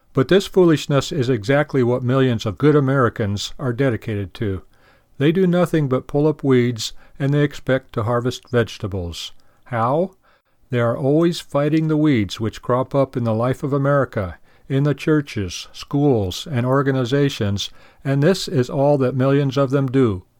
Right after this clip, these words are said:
pull weeds. Meanwhile, the country and everything in it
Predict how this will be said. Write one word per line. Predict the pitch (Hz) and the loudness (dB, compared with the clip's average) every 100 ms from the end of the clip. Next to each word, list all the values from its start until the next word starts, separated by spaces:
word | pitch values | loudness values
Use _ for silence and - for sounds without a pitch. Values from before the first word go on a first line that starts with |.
| _ - | _ -4
pull | 143 147 147 | 0 2 2
weeds. | 131 120 104 90 82 - - - - _ _ | 2 0 2 -2 -6 -10 -10 -18 -20 _ _
Meanwhile, | 123 151 147 131 123 113 | 2 2 2 0 -2 -2
the | 120 | -4
country | - 151 151 170 170 | -2 -2 0 0 0
and | 135 120 | -2 -2
everything | 131 147 160 151 | 0 -2 0 0
in | 151 131 | 0 0
it | 139 | -2